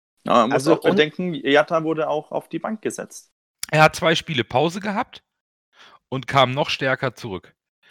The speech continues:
Speaker 1: Ganz, ganz deiner Meinung. Sehe ich ganz so.
Speaker 3: Ja.
Speaker 1: Aber, aber so unverzichtbar
Speaker 3: Und
Speaker 1: ist er auch nicht. Und da
Speaker 3: er
Speaker 1: hat
Speaker 3: ist,
Speaker 1: Hacking das
Speaker 3: nein,
Speaker 1: System
Speaker 3: un-,
Speaker 1: auch nicht geändert.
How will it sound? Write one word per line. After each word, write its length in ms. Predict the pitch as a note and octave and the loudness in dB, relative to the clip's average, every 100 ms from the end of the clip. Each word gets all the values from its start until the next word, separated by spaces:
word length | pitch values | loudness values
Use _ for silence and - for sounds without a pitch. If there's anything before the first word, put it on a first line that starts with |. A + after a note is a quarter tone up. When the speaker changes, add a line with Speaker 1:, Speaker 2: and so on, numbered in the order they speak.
| - - - | -12 -6 -4
Speaker 1:
Ganz, 380 | - F#3 G3+ - | 0 -2 -4 -8
ganz 220 | - G#3+ - | -4 -2 0
deiner 200 | F#3 E3+ | 0 -2
Meinung. 260 | A#2+ G2 _ - | -6 -10 _ -2
Sehe 140 | C#3+ | -2
ich 80 | D#3 | 0
ganz 180 | D#3+ D3+ | -4 -2
so. 60 | - | 2
Speaker 3:
Ja. 120 | B2+ | 2
Speaker 1:
Aber, 160 | - | 2
aber 240 | C3+ C#3 C3 | 2 2 0
so 360 | C#3+ D#3+ - - | 0 0 0 -6
unverzichtbar 1080 | D#3 E3+ F3 - - - C#3+ - D#3+ D3+ D3+ | -4 -4 -8 -16 -20 -2 -2 0 -2 0 0
Speaker 3:
Und 60 | |
Speaker 1:
ist 100 | D3 | 0
er 120 | - | 0
auch 140 | G#3+ - | -2 -4
nicht. 200 | A2+ - | -10 -12
Und 160 | A#2 | -2
da 60 | - | 4
Speaker 3:
er 80 | D#3+ | 4
Speaker 1:
hat 60 | - | 2
Speaker 3:
ist, 60 | |
Speaker 1:
Hacking 240 | D3 D3+ C#3 | -2 -6 -4
das 100 | G2 | -4
Speaker 3:
nein, 40 | |
Speaker 1:
System 300 | G#2+ D#3 D3+ | -2 -2 -2
Speaker 3:
un-, 40 | |
Speaker 1:
auch 120 | - D#3 | -2 -4
nicht 160 | D#3 | -4
geändert. 400 | E3 G#3 D#3+ - | -2 0 -2 -4